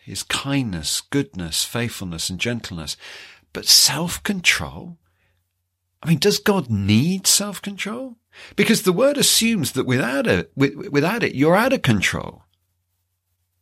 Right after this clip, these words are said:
Uh, before, um, uh, Paul went through the fruit of the Spirit, uh, he, he looked at the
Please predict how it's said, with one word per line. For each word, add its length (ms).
Uh, 80
before, 640
um, 440
uh, 160
Paul 180
went 220
through 220
the 40
fruit 360
of 120
the 120
Spirit, 680
uh, 240
he, 600
he 160
looked 360
at 200
the 360